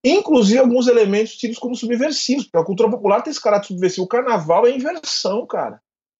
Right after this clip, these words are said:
O carna-, o, o, o carnaval, o mendigo vira rei. <laughs> O carnaval, assim, ele, do ponto de vista simbólico, ele é algo profundamente subversivo. É um, é um tempo no carnaval em que os pretos, né,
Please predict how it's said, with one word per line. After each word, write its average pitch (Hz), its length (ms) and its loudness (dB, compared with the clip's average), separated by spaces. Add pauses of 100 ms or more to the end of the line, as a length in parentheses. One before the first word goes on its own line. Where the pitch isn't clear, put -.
(160)
O 175 80 -6
carna-, 220 400 2
o, 226 60 2
o, 220 240 -2
o 208 60 0
carnaval, 214 640 2
o 202 80 0
mendigo 196 380 -2
vira 262 180 2
rei. 208 480 -2 (580)
<laughs> - 180 -6 (380)
O 180 60 -6
carnaval, 220 640 4
assim, 196 300 -4
ele, 185 220 -4
do 180 140 0
ponto 262 140 0
de 240 60 -8
vista 240 160 -6
simbólico, 175 1000 -2 (220)
ele 185 140 0
é - 20 4
algo 240 260 0 (120)
profundamente 277 840 -2
subversivo. 254 840 -6 (460)
É 208 80 2
um, 277 220 0
é 202 100 4
um 294 140 2
tempo 220 600 -2
no 185 120 -4
carnaval 165 880 0
em 226 120 -2
que 311 400 -2 (400)
os 190 180 -2
pretos, 165 800 -2
né, 208 300 -2